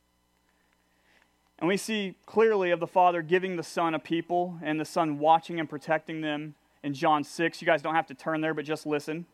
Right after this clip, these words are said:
Jesus says, "All that the Father has given me will come to me."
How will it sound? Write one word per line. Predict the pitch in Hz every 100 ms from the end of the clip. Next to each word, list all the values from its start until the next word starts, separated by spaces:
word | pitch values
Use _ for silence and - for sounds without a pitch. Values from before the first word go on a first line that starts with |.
| _ _ _ _ _ _ _ _
Jesus | - 202 196 -
says, | 208 175 - - - _ _ _ -
"All | 269 311 285
that | 247 226
the | 214
Father | - 226 220 208
has | 196 185
given | 156 190 190 185
me | 185 220 247 _ _ _ _ _ _ _ -
will | 180
come | - 202 185
to | 185
me." | 180 185 254